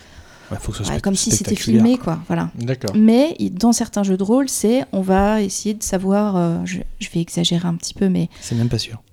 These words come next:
Speaker 2: la, <laughs> la vitesse du vent, euh, tu, tu, tu veux tirer une flèche. Bon, tu vas atteindre un gars qui est à vingt mètres. Bah,
Speaker 3: Hmm.
Speaker 2: t'es super doué, mais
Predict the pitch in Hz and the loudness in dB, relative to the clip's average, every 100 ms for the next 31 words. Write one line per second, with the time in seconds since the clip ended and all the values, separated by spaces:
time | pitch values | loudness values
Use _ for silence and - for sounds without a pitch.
0 | _ 185 196 202 - 311 214 247 196 202 | _ -2 0 0 4 6 10 10 10 8
1 | 202 190 180 190 202 214 220 233 - - | 8 8 4 2 4 4 4 2 -2 -18
2 | - - - 180 185 185 185 185 180 175 | -20 -8 0 4 6 4 4 2 0 0
3 | 175 180 - - - - - - 214 202 | -2 -4 -6 -10 -10 -12 -12 -4 0 0
4 | - 214 190 _ - 208 214 233 214 202 | 0 -4 -4 _ -10 -2 0 2 0 0
5 | 175 170 - - - - - _ - 180 | -4 -4 -6 -12 -10 -10 -10 _ -6 0
6 | 175 175 208 220 185 156 - 196 190 208 | 0 0 -4 -4 -4 -6 -8 -4 -2 -2
7 | 208 185 175 175 180 185 185 185 185 - | -2 -2 -2 -2 -4 -6 -2 -2 -2 -6
8 | - _ _ _ _ - 131 107 185 175 | -16 _ _ _ _ -16 -12 -4 -2 -2
9 | - - 170 165 196 220 254 - - - | -6 -4 -4 0 2 2 0 -6 -12 -2
10 | 196 175 - | 2 2 0